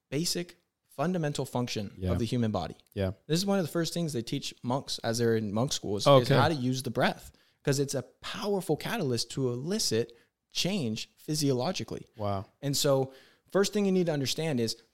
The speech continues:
Speaker 1: breathing day to day, we wanna always focus on breathing in and out through the nose.
Speaker 2: Mm.
Speaker 1: We never wanna breathe through the mouth
Speaker 2: Mm-hmm.
Speaker 1: because we have these nervous system receptors in the nostrils, and it creates a completely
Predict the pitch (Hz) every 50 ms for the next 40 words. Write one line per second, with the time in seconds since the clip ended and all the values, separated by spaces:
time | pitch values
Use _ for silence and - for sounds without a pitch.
0 | _ _ 131 131 139 165 180 190 190 190 190 - - 151 131 143 160 165 147 -
1 | 113 113 117 120 117 113 113 120 131 156 151 - - - - 143 156 180 180 180
2 | 175 - - - 143 139 139 - 135 - 139 131 123 117 120 117 117 117 - -
3 | - 120 120 127 127 120 117 110 104 - - 107 107 98 95 92 80 - - -
4 | - - - - 110 104 98 90 85 85 120 117 127 143 160 180 196 190 185 180
5 | 175 165 - 139 139 139 127 - 131 113 113 104 101 90 62 - - - - _
6 | - 107 95 92 92 131 127 147 131 135 143 147 156 165 185 185 151 123 123 120
7 | 131 160 180 196 196 180 - - 165 151 - - 160 143 123 120 - 139 135 -
8 | - 131 117 117 113 107 104 107 104 110 117 123 - - - 98 104 - 113 110
9 | 104 - - - 127 127 131 139 165 175 - 156 - - 117 117 - - - 165
10 | 180 196 - 190 175